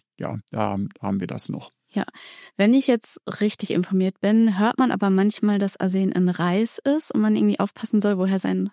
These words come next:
Speaker 2: Reis kommt oder wie viel man isst. Wie kommt das denn in den Reis?
Speaker 1: Ja, Arsen kommt auch im Boden vor.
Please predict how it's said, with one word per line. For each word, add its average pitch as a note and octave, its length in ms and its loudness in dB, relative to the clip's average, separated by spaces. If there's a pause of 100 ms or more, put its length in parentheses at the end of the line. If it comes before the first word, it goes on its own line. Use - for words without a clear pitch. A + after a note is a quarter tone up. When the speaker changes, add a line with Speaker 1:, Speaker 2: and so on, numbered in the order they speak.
Speaker 2:
Reis F#3+ 560 -2 (100)
kommt F#3+ 300 0
oder F#3 160 0
wie F#3 80 -4
viel - 180 -4
man F#3 240 2 (100)
isst. - 300 -6
Wie - 60 -2
kommt - 240 -2
das G3+ 100 -6
denn F3 160 -4
in E3+ 140 -2
den F3 100 -2
Reis? - 420 -8 (460)
Speaker 1:
Ja, G#2 260 0 (140)
Arsen A#2 500 0
kommt C3 280 -2
auch - 160 -4
im G#2+ 240 -2
Boden A2 340 -4
vor. - 300 -10